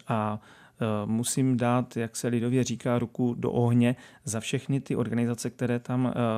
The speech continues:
své služby nabízejí, ať je to mateřské centrum, ať je to klub seniorů, ať je to naše salesiánské středisko a mnoho dalších organizací.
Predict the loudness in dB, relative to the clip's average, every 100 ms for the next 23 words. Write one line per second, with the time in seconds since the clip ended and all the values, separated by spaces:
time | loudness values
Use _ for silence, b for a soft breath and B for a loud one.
0 | -2 -4 -6 -4 -2 -2 -2 -6 -2 -2
1 | -2 -2 -2 0 0 0 -2 0 0 0
2 | -4 -4 -4 -2 -2 -2 -2 -4 -4 B
3 | B B B -4 -2 0 0 -2 0 -2
4 | 0 2 4 4 2 0 -4 -6 -2 -2
5 | -2 0 0 0 0 0 2 2 0 -2
6 | -4 -4 -4 -2 -4 -2 0 2 2 0
7 | 0 -2 -4 -2 0 2 2 2 -2 -2
8 | -2